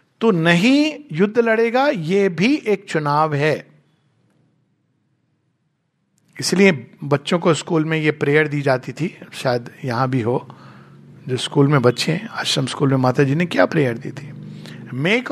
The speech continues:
of us the hero warriors we aspire to become, so that we may fight the battle of the future, to be born against the past that endures,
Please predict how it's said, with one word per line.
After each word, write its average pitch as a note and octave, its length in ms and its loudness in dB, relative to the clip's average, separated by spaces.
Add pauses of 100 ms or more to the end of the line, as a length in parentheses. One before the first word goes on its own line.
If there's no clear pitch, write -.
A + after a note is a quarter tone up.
of F3+ 120 -6
us C#3 200 -2
the D3 120 2
hero F#3+ 360 0
warriors D3 800 0 (520)
we C#3+ 100 0
aspire D#3+ 580 2 (120)
to - 0 -
become, C3+ 440 -2 (1800)
so - 120 -6
that F#3 280 4
we F3+ 120 0
may E3+ 140 2
fight F#3 420 0
the D3 140 0
battle F#3 400 0
of G3+ 120 0
the F3 100 -2 (120)
future, A3+ 320 -2 (1080)
to D4 140 4
be B3+ 80 4 (140)
born G#3+ 480 2 (240)
against F#3+ 420 2
the G#3+ 100 2 (160)
past B3+ 480 2
that A#3 240 2
endures, G3 680 0